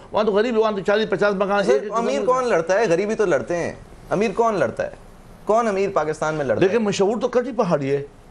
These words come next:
Speaker 1: कटी पहाड़ी, कटी पहाड़ी,
Speaker 2: कटी
Speaker 1: कटी
Speaker 2: पहाड़ी
Speaker 1: पहाड़ी।
Speaker 2: इसलिए मशहूर है सर, इसलिए वहाँ पे पठान गरीब भी है और मुहाजिर गरीब भी है,
Speaker 1: हाँ, तो
Speaker 2: वहाँ की
Speaker 1: मैं,
Speaker 2: गलती है।
Speaker 1: मैं, मैं यही बोलता हूँ कि
Speaker 2: और
Speaker 1: वहाँ
Speaker 2: एक
Speaker 1: पे
Speaker 2: और गलती है कि मुस्तफ़ा कमाल साहब ने administratively उस पहाड़ को काट दिया,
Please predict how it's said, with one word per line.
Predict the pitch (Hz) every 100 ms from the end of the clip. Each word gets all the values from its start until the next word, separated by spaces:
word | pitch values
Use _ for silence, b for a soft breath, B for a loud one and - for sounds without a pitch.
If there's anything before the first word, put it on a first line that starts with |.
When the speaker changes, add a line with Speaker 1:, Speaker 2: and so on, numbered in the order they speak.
| -
Speaker 1:
कटी | 226 220
पहाड़ी, | 208 190 170
कटी | 220 214
पहाड़ी, | 170 156
Speaker 2:
कटी | 180
Speaker 1:
कटी | 214
Speaker 2:
पहाड़ी | 214 214
Speaker 1:
पहाड़ी। | 233
Speaker 2:
इसलिए | 220 233
मशहूर | 220 226 240
है |
सर, | 247 277
इसलिए | 240 254
वहाँ | 226
पे | 208
पठान | 202 143 151 220
गरीब | 220 233
भी | 196 240
है | 269
और | 262 240
मुहाजिर | 226 220 233
गरीब | 185 170 139
भी | 131
है, | 147
Speaker 1:
हाँ, | 170
तो |
Speaker 2:
वहाँ | 170
की | 226
Speaker 1:
मैं, | 226
Speaker 2:
गलती | 208 240 214
है। | 180 175
Speaker 1:
मैं, | 226 208
मैं | 180 196
यही | 220
बोलता | 226 196
हूँ | 220
कि | 202
Speaker 2:
और | 175
Speaker 1:
वहाँ | 202
Speaker 2:
एक | 202
Speaker 1:
पे |
Speaker 2:
और | 220
गलती | 208 202 220
है | 214
कि | 196
मुस्तफ़ा | 185 170 175
कमाल | 160 160 160
साहब | 165 160
ने | 170
administratively | 147 151 151 151 135 135 143
उस | 135
पहाड़ | 117 104
को | 107
काट | 107 85
दिया, | 80 -